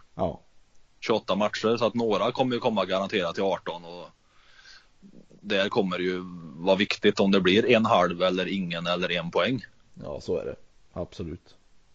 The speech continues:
Speaker 2: Så att, eh, historiskt sett så är det ju väldigt viktigt vad som händer på artonde hålet.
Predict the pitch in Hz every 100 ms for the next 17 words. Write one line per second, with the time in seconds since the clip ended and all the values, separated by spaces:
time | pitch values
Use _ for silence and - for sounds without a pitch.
0 | _ 101 90 101 92 90 113 101 104 101
1 | - 98 - 98 92 90 87 82 82 87
2 | - - - - - - - 110 92 90
3 | 123 - 90 92 107 95 82 98 92 -
4 | 87 82 87 - -